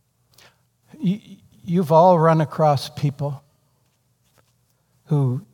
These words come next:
don't believe that. I heard about a conversation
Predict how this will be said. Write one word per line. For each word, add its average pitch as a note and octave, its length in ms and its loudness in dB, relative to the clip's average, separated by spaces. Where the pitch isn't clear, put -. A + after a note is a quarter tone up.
don't D#3+ 180 -2
believe C3+ 380 -2
that. G2+ 340 -8
I E3 100 6
heard F3+ 140 6
about D#3 240 6
a D3 40 2
conversation E3 760 0